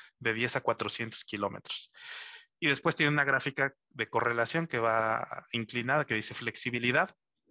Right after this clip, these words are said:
y tienen los tres métodos de carga que les explicaba, ¿no? Entonces, eh, si ustedes se fijan, por ejemplo, la carga nocturna sí te da más autonomía, puedes llegar a, este, a cuatrocientos kilómetros porque está toda la noche cargándose,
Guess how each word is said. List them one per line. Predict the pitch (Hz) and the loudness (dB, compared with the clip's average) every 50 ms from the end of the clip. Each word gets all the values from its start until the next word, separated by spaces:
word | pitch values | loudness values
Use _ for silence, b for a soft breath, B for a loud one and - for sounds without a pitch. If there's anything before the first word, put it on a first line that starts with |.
| _ _ _ _ _ _ _ - - | _ _ _ _ _ _ _ -12 -6
y | - 160 - | -4 -2 0
tienen | - 143 135 131 127 | 2 2 2 2 2
los | 123 110 - | 2 0 0
tres | - 120 120 113 | 0 0 0 0
métodos | 117 113 110 - 117 110 104 | 0 0 0 0 -2 -2 -2
de | 110 104 | -6 -4
carga | - - 110 110 110 | 0 0 2 2 0
que | - - 113 | -2 -4 -10
les | 107 - - | -10 -8 -8
explicaba, | 98 - - 104 - - - - - 95 | -10 -10 -10 -12 -10 -6 -6 -4 -4 -4
¿no? | - 131 185 - - B B B B B B B B B B | -4 -4 -6 -6 -8 B B B B B B B B B B
Entonces, | B 127 120 - 143 143 139 156 147 127 - - - _ _ _ _ _ _ _ _ - | B -2 0 2 2 2 2 2 2 2 0 -2 -6 _ _ _ _ _ _ _ _ -2
eh, | 131 123 120 117 117 117 113 113 113 110 | 0 2 2 2 2 2 2 2 0 0
si | - 131 | -2 -6
ustedes | - - 143 143 135 | -2 0 0 2 2
se | 147 131 | 0 0
fijan, | 151 151 151 135 120 | 0 0 -2 0 0
por | 120 117 | -2 -2
ejemplo, | 117 131 127 139 127 | -2 -2 0 0 0
la | 113 113 | 0 0
carga | - - 135 135 127 139 139 | 0 0 0 2 2 0 0
nocturna | 139 139 - - - - 151 143 117 113 117 131 160 - _ _ _ B B B B B B B B | 0 -2 -4 -2 -2 -2 0 0 0 0 0 0 -2 -4 _ _ _ B B B B B B B B
sí | - - - 180 185 175 | 0 2 4 4 4 2
te | 180 - 156 | 2 2 4
da | 139 143 143 139 | 4 6 4 4
más | 139 135 135 131 - | 4 4 4 4 4
autonomía, | 135 120 113 - 120 113 113 110 123 143 175 214 220 | 2 2 2 0 -2 -2 -2 -2 -2 -2 -2 -2 -2
puedes | - - 135 127 117 117 | 0 0 0 0 0 -2
llegar | 120 113 113 117 117 117 | -2 0 2 2 4 4
a, | 113 | 2
este, | 110 - - - - 110 | 2 -2 -4 -4 -2 -2
a | - | 0
cuatrocientos | - 113 - 117 113 - - 131 127 - - | 0 0 0 0 0 -2 -2 -2 -4 -6 -6
kilómetros | - - 113 120 127 139 147 165 147 | -4 -2 0 0 0 2 0 -2 -2
porque | - - 135 - - | -2 -4 -6 -4 -4
está | - - 120 - | -2 -2 0 2
toda | - 120 117 | 4 4 4
la | 117 113 | 4 4
noche | 117 117 - - | 2 2 0 0
cargándose, | - - 120 123 120 135 139 143 143 135 - 185 214 - | 0 2 2 2 4 2 2 2 0 0 0 -2 -2 -4